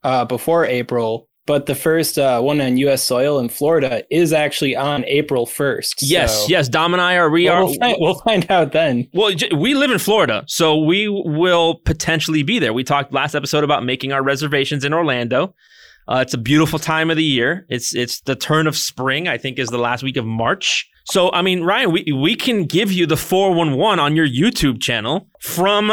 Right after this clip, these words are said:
Speaker 2: the first Pokemon Go regional tournament and how much of a fucking shit show it's gonna be on your YouTube channel. You can, you can jot us down. Like, you don't even have to ask us. We'll be there for you, man.
Speaker 1: I'm, like, uh, ninety-five percent sure I'm gonna be at that tournament too, so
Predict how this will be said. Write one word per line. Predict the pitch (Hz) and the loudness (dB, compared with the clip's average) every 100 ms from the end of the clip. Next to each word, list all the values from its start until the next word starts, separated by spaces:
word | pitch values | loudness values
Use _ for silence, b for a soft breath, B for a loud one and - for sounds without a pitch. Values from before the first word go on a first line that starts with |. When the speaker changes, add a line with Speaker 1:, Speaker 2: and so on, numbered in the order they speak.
| 226 | 0
Speaker 2:
the | 160 156 | 0 -2
first | - - 196 202 - - | -2 0 2 0 -2 -4
Pokemon | 190 196 185 180 | 0 0 0 0
Go | 180 170 | 2 2
regional | 139 226 190 143 | 2 0 0 -2
tournament | 143 131 156 | 0 0 0
and | 151 | -2
how | 175 196 | -2 -2
much | 202 170 | -2 -2
of | |
a | 143 | -4
fucking | - - 220 208 165 | -6 -4 -2 -2 -2
shit | - 240 247 | 0 -2 -2
show | - 160 127 | -2 0 0
it's | - | -2
gonna | 131 120 | -6 -4
be | 120 143 - B 147 | -2 -4 -6 B 0
on | 175 | 2
your | 220 | 2
YouTube | 214 330 - 117 | 2 2 2 0
channel. | 120 92 - | -2 -4 -4
You | 135 | -2
can, | 151 233 | -2 -2
you | 196 | 0
can | 240 143 | 0 2
jot | 180 202 | 2 2
us | 208 | 0
down. | 196 233 123 | -2 -2 -2
Like, | 123 117 | -2 -2
you | 117 | -2
don't | 180 226 | -2 -2
even | 214 | -2
have | 208 202 | -2 -2
to | 156 | -2
ask | 202 - | -2 -4
us. | 101 | -8
We'll | 98 151 196 | -4 0 0
be | 214 | 0
there | 143 190 - | 2 0 0
for | 120 104 | -4 -6
you, | 87 | -6
man. | 90 104 147 _ _ - | -8 -10 -10 _ _ -4
Speaker 1:
I'm, | 143 190 | 0 2
like, | 180 165 - - 175 | 2 0 -6 -8 -2
uh, | 156 127 113 107 - _ _ - | 2 2 0 -2 -6 _ _ -6
ninety-five | 131 143 151 139 143 135 | -2 0 0 0 0 0
percent | 131 - 131 | -2 -2 -2
sure | - 135 | 0 0
I'm | 127 | 0
gonna | 131 123 | 0 0
be | 127 | 0
at | 120 | -2
that | 120 110 | -2 -4
tournament | - 127 120 104 | -2 -2 -4 -6
too, | - 143 120 | -4 -4 -2
so | - 113 107 104 | -2 -2 -2 -6